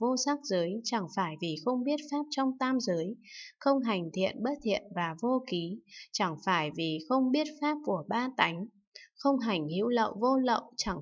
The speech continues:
phải vì không biết pháp hữu lậu, vô lậu, không hành thế gian và xuất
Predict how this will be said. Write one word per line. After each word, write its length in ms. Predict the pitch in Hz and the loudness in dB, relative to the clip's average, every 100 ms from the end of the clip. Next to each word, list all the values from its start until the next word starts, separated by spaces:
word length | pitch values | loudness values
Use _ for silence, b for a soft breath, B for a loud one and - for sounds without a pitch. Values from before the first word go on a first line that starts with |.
| - | -2
phải 200 | 180 151 175 | -2 -2 -4
vì 120 | 151 - | -6 -2
không 220 | 262 254 | 0 2
biết 160 | 302 311 285 | 0 -2 -4
pháp 140 | 302 302 | -4 -2
hữu 160 | 247 262 | 0 0
lậu, 240 | 220 - 196 | 0 -2 -2
vô 160 | 254 262 | -2 2
lậu, 340 | 233 202 - - | 2 0 -4 -6
không 260 | 277 269 269 | -2 -2 -2
hành 200 | 196 160 | -4 -4
thế 180 | 165 170 | -6 -6
gian 240 | 190 254 262 247 | -2 0 0 -2
và 80 | 165 | -6
xuất 180 | 151 269 | -6 -6